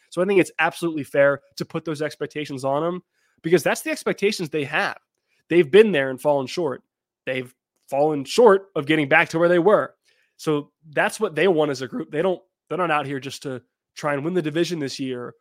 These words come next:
or make the divisional round or win a wild card series. Their goals are World Series. So I think the goal as fans should also be a World Series for this team because they have the pitching and they have the hitting and the talent to make it happen.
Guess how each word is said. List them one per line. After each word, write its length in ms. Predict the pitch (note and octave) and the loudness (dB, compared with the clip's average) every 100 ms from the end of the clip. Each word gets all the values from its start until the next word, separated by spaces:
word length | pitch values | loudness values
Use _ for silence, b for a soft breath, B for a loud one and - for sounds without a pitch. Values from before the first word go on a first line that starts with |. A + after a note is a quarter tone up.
| _ | _
or 320 | D3+ C#3+ B2+ - _ _ | -6 -4 -4 -8 _ _
make 300 | C3 C#3+ D#3+ | -6 -2 -2
the 80 | D#3+ | -2
divisional 440 | D#3 D#3+ D3+ E3+ D3+ | -2 -2 0 0 2
round 440 | F3+ F3+ D#3+ C#3 | 2 4 2 0
or 100 | C3 | -2
win 140 | D#3 | -2
a 60 | F3+ | 0
wild 300 | D3+ F3+ E3 | 2 0 0
card 160 | C#3 B2 | -6 -8
series. 280 | C#3 C3 | -8 -8
Their 240 | C3 C#3+ A3 | -6 -4 -2
goals 480 | D3+ C#3 C3+ - _ _ | -2 -2 -4 -10 _ _
are 120 | C#3+ C3+ | -10 -6
World 220 | C#3+ B2+ | -6 -6
Series. 460 | D3 C3 C3 B2+ _ _ - | -8 -6 -8 -10 _ _ -6
So 120 | D3+ | -4
I 60 | C#3+ | -2
think 240 | C#3 B2+ | -4 -8
the 100 | C3+ | -6
goal 240 | C#3+ C#3+ | -4 -2
as 180 | C3+ B2 | -4 -8
fans 440 | - E3 C#3+ C3 B2+ | -4 -4 -2 -6 -12
should 180 | - C#3 | -12 -6
also 300 | D3 - B2+ | -6 -6 -12
be 300 | A#2+ B2 - _ C#3+ | -10 -14 -16 _ -10
a 60 | |
World 220 | C3 B2+ | -8 -8
Series 240 | - C3 B2 | -8 -10 -10
for 120 | B2+ | -14
this 140 | B2+ | -14
team 300 | - C3+ B2+ - _ - | -10 -10 -10 -14 _ -10
because 420 | C#3 - D3 C#3+ | -6 0 0 0
they 120 | C#3+ | -6
have 380 | B2+ C3 C3 B2+ _ _ | -6 -6 -6 -8 _ _
the 80 | C3 | -16
pitching 460 | - E3+ - F#3+ F#3 _ _ _ C#3 | -6 -4 0 0 -2 _ _ _ -4
and 100 | D3 | -2
they 60 | |
have 120 | D#3+ | 0
the 60 | D3 | 0
hitting 400 | D3+ D#3 D3+ D#3 | 2 2 0 -2
and 160 | C#3+ C3+ | -6 -6
the 60 | |
talent 500 | B2+ - D#3+ C3 B2+ _ _ | -6 -2 0 0 -4 _ _
to 80 | - | -8
make 160 | C3+ | -6
it 60 | C#3 | -4
happen. 400 | C3 B2 B2+ | -4 -6 -10